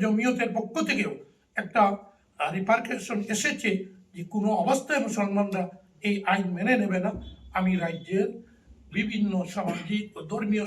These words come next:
সংগঠনের নেতৃবৃন্দের কাছে সশ্রদ্ধ আবেদন জানাবো, উত্তর পূর্ব ভারত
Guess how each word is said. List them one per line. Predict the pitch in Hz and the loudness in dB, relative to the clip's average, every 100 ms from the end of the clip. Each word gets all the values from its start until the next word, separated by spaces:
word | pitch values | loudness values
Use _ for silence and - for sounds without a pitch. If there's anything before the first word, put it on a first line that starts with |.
| - | -4
সংগঠনের | 196 233 226 208 190 - - - - - 202 | -4 -4 -2 -2 -2 -6 -12 -20 -20 -6 2
নেতৃবৃন্দের | 190 190 - 320 277 208 214 - | 2 2 0 2 2 2 -2 -2
কাছে | - - - - - - | -8 -10 -16 -18 -20 -4
সশ্রদ্ধ | - 247 254 - 302 190 165 - - - - - - - - - | 2 2 2 -2 -2 -2 -4 -4 -4 -10 -10 -18 -20 -20 -6 0
আবেদন | 170 247 302 262 | 0 2 2 4
জানাবো, | 233 226 208 202 - | 4 4 2 0 -4
উত্তর | 196 226 214 | -10 -8 -6
পূর্ব | 196 185 196 | -4 -2 0
ভারত | 185 185 | 0 0